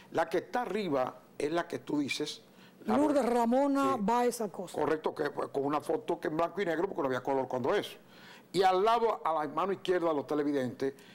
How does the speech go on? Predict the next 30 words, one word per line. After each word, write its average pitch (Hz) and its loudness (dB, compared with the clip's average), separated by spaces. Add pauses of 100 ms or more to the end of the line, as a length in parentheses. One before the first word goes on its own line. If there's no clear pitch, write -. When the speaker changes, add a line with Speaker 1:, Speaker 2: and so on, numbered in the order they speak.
(140)
Speaker 1:
esa 156 0
joven 156 2
ahí, 131 0
¿cómo 156 -6
que 165 -10
se 170 -4
llama? 196 -2 (500)
Speaker 2:
Degelia 233 0
Gómez 262 2
González. 202 0
Speaker 1:
Exacto. - -4 (160)
Speaker 2:
Una 247 2
Speaker 1:
Eh, 233 2
Speaker 2:
estrella. 202 0
Speaker 1:
una 139 0
estrella. 120 -4
Eh, 156 -2
puse 233 0
los 185 2
do-, 190 2
los 156 2
do-, - 0
los 147 2
dos 180 -2
extremos 139 -2 (320)
porque 135 0 (280)
Delia 156 2
es 143 0
de 143 2
ahora. 143 2